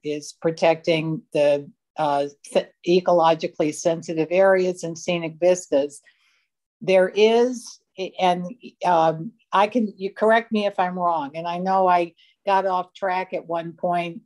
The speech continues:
and shared some great language from Lewiston, which turned out to be from Lewiston, New York. But, um,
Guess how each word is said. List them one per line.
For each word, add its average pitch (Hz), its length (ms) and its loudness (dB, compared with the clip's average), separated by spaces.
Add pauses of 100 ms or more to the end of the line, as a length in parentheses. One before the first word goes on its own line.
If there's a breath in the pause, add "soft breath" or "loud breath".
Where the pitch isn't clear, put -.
and 165 520 -2
shared 190 560 4
some 175 240 -2
great 185 340 0
language 175 640 -2
from 170 260 -2
Lewiston, 185 760 0
which 165 260 -8
turned 180 240 -2
out 165 220 4
to - 80 -12
be 165 240 -2
from 165 240 -6
Lewiston, 170 720 -2 (140)
New 196 160 2
York. 233 500 4 (760 loud breath)
But, 185 360 0 (120)
um, 175 520 -4